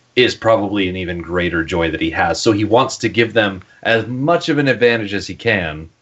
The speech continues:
over that thousand years before he comes back. Because if, for instance, Zarkov never launched his rocket, well, that's nineteen eighty.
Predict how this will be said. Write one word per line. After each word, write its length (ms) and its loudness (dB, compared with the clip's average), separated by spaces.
over 220 0
that 220 0
thousand 460 0
years 260 -2
before 420 -4
he 100 -8
comes 280 -8
back. 380 0
Because 420 0
if, 260 0
for 120 2
instance, 600 -4
Zarkov 580 2
never 200 0
launched 360 -2
his 200 -8
rocket, 460 0
well, 100 2
that's 240 0
nineteen 400 -4
eighty. 320 -2